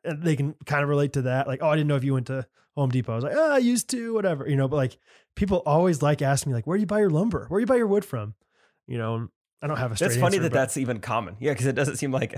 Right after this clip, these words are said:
Speaker 2: <laughs> just, why would anyone care?
Speaker 1: Yeah, it is, it is a weird, a weird way to, like, or a weird question. I don't know.
Speaker 2: Yeah. Um, for
Speaker 1: Or maybe
Speaker 2: me
Speaker 1: if you don't know enough, sorry, about,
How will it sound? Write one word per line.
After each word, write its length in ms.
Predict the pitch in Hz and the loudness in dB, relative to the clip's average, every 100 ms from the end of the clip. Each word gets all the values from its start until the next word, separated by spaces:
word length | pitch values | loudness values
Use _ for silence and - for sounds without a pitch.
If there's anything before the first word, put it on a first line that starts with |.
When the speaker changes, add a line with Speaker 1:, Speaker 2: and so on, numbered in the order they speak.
| 107 | -12
Speaker 2:
<laughs> 40 | |
just, 160 | - - | -14 -8
why 140 | 147 147 | 0 2
would 100 | 170 | 2
anyone 300 | 135 123 110 | 0 -2 -6
care? 200 | - 120 | -4 2
Speaker 1:
Yeah, 220 | 196 147 | 4 2
it 140 | 170 170 | 2 4
is, 160 | 240 | 4
it 180 | 190 180 | 4 4
is 140 | 226 | 4
a 80 | 175 | 4
weird, 500 | 143 139 151 151 147 | 4 4 4 4 2
a 120 | 151 | 0
weird 320 | 135 143 143 135 - | 2 2 0 -2 -10
way 300 | 127 139 127 | -4 -2 -2
to, 200 | 120 - - | -2 -6 -10
like, 160 | 127 | -8
or 80 | 131 | -2
a 40 | 131 | 0
weird 220 | 131 120 | 0 -2
question. 400 | 120 113 - 113 | -6 -10 -12 -12
I 80 | 139 | -8
don't 100 | 131 | -6
know. 220 | 127 123 98 _ | -4 -6 -8 _
Speaker 2:
Yeah. 300 | 120 123 110 110 _ _ _ _ _ _ _ _ - | -4 -2 -2 -6 _ _ _ _ _ _ _ _ 0
Um, 480 | 127 123 123 120 | 2 4 2 -2
for 100 | 110 | 0
Speaker 1:
Or 40 | 139 | 2
maybe 180 | 180 202 | 4 6
Speaker 2:
me 40 | |
Speaker 1:
if 100 | 202 | 4
you 60 | 208 | 4
don't 160 | 180 139 | 2 2
know 220 | 143 143 | 2 4
enough, 260 | 143 139 - | 2 0 -2
sorry, 240 | - 139 | -4 -2
about, 300 | 127 131 135 | 0 0 -2